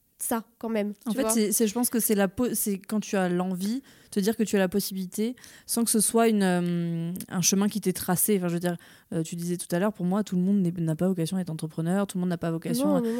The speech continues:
Speaker 2: T'as des
Speaker 1: complètement.
Speaker 2: personnes qui cher-, qui trouvent leur équilibre, et tu vois, cette notion d'équilibre, je trouve que c'est hyper important d'en parler, parce que l'équilibre de l'un n'est pas celui de l'autre. Tu le disais tout à l'heure, il y a des personnes pour qui le côté rangé, le côté case, être fonctionnaire, par exemple, la sécurité de l'emploi, et cetera, ça va être quelque chose qui va tout à fait convenir.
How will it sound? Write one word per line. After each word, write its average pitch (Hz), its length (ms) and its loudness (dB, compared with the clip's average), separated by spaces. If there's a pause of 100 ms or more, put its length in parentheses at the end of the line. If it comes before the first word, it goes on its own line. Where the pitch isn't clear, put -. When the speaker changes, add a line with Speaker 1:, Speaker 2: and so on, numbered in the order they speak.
Speaker 2:
T'as 202 140 0
des 185 100 2
Speaker 1:
complètement. 185 60 4
Speaker 2:
personnes 180 320 2
qui 190 100 0
cher-, 196 300 0
qui 175 260 -6
trouvent 208 300 0
leur 170 240 2
équilibre, 214 480 0
et 214 40 2
tu - 60 -8
vois, 196 100 0
cette 185 160 -4
notion 180 220 0
d'équilibre, 196 340 -4
je - 60 -16
trouve 190 100 -8
que - 60 -10
c'est - 120 -6
hyper 190 200 -4
important 180 260 -4
d'en 175 120 -2
parler, 190 200 0
parce 208 160 -2
que 180 100 -4 (500)
l'équilibre 190 600 2
de 175 80 6
l'un 220 140 2
n'est 208 140 4
pas 220 140 -2
celui 220 260 0
de 233 80 0
l'autre. 277 260 -2
Tu - 120 -8
le 175 60 -6
disais 175 160 -4
tout 185 160 -10
à 190 80 -2
l'heure, 247 180 -2 (260)
il 196 40 -2
y - 20 0
a 170 40 2
des 170 80 -2
personnes 190 340 -2
pour 170 180 -6
qui 254 460 0
le 175 140 -2
côté 170 220 -2
rangé, 180 640 0
le 202 100 -4
côté 170 260 -6
case, 233 420 -4 (120)
être 180 420 -4
fonctionnaire, 190 580 0
par 196 120 -4
exemple, 196 240 0
la 170 60 -4
sécurité 180 360 -4
de 175 60 -4
l'emploi, 175 220 -4
et 175 40 -4
cetera, 254 240 -4
ça 220 120 -4
va 190 40 0
être 190 80 -2
quelque 202 100 -4
chose 269 140 -2
qui - 120 -8
va 196 80 0
tout - 160 -8
à 214 80 0
fait 214 120 -2
convenir. 190 340 -2